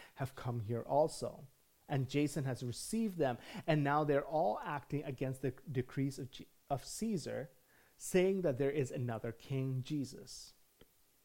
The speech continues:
And the people and the city authorities were disturbed when they heard these things." To the Greeks in Thessalonica, Paul and his group were men who turned the world upside down. <laughs> Not a bad title, title to have.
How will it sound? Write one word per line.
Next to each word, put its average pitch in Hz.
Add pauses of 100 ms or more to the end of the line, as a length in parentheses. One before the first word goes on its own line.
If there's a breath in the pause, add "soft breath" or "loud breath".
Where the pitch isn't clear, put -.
(200)
And 131
the 131
people 143
and 131
the 117
city 135
authorities 123
were 120
disturbed 127
when 120
they 117
heard 131
these -
things." - (1200 soft breath)
To -
the 202
Greeks 202
in 359
Thessalonica, 139
Paul 240
and 233
his 247
group 139 (160 loud breath)
were 151
men 151
who 185
turned 202
the 202
world 131 (120)
upside 117
down. 139 (340)
<laughs> -
Not 208
a 160
bad 135
title, 131
title 131
to 123
have. -